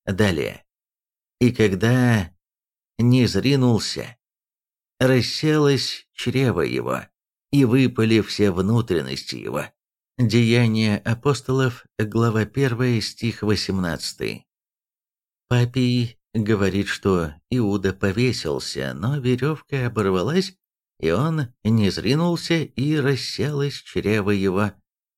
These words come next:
Папе уже приписывают версию, что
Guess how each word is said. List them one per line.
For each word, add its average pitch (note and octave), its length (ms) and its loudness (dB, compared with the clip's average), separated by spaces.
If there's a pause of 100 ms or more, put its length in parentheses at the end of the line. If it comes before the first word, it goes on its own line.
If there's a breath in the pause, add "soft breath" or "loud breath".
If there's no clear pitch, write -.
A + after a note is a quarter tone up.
(380)
Папе A2 400 2
уже F#2 320 0
приписывают G2 840 0
версию, G#2+ 480 -2
что F2+ 260 -4